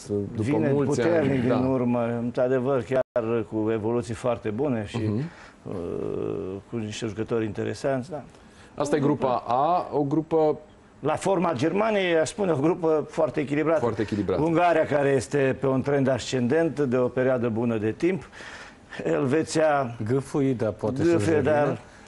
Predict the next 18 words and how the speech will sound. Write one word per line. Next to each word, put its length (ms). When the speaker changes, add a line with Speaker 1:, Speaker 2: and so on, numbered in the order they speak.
Speaker 2:
mm, 680
o 100
vezi 200
peste 240
Germania 360
în 60
momentul 240
Speaker 3:
Nu, 60
Speaker 2:
de 60
față? 260
Speaker 3:
eu 120
nu, 60
Speaker 2:
Păi, 120
Speaker 3:
la 60
Speaker 2:
vezi? 140
Speaker 3:
niciun 260
caz. 240
Gen-, 200